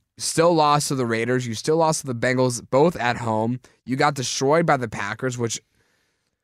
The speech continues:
everyone saw coming. So I think the Steelers got lucky, and I think they're far more indicative of a team in these last, what, couple of games since the Detroit Lions game, where they've gone one, two, three, w-,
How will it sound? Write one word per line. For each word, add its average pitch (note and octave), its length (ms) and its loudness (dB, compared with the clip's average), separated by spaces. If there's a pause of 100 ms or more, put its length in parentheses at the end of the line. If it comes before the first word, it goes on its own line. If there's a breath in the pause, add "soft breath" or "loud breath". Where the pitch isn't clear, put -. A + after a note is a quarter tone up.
(260)
everyone C#3 460 2
saw A#2 300 2
coming. A#2 420 -2
So C#3+ 420 2 (580 soft breath)
I C#3 140 2
think E3+ 240 -4
the G3+ 60 -2
Steelers E3 320 0
got C#3+ 220 4
lucky, A#2+ 260 0
and C#3+ 100 2
I C3+ 60 0
think D3 160 -4
they're C#3+ 100 2
far F3 640 2
more D#3 460 4
indicative C#3+ 640 0
of B2+ 140 2
a B2 60 0
team C#3 640 0 (180)
in B2+ 160 0
these A#2+ 240 0
last, C3 640 -2
what, G#2+ 340 -2 (140)
couple A#2+ 320 -4
of G#2+ 100 -8
games B2 380 0
since C3+ 220 -4
the A#2+ 140 -14
Detroit C#3+ 380 0
Lions A#2 400 0
game, F2+ 320 -8
where F#2+ 140 -10
they've G#2 180 -6
gone G#2 460 -6 (400 soft breath)
one, B2+ 200 -4
two, B2+ 200 -2
three, B2 300 -6 (840)
w-, A#2 380 -12